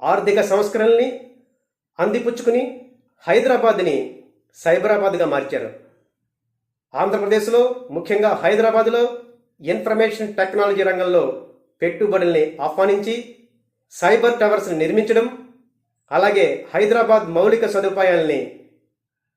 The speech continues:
మెరుగుపరచడం చేసి హైదరాబాద్ని హైటెక్ హబ్గా మార్చేశారు.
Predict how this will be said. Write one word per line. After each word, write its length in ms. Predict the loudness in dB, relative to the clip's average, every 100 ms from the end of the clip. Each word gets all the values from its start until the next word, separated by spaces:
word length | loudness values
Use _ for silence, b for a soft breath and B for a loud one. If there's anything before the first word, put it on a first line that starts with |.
| _ -2
మెరుగుపరచడం 680 | 0 0 0 0 0 -2 -4 -18 _ _ -2
చేసి 560 | 0 0 -2 -8 -12 -14 -2
హైదరాబాద్ని 880 | 0 2 2 2 0 0 -2 -6 -16 _ -2
హైటెక్ 600 | -2 0 -2 -4 -10 -10
హబ్గా 280 | -4 -2 0
మార్చేశారు. 580 | -2 -4 -6 -8 -10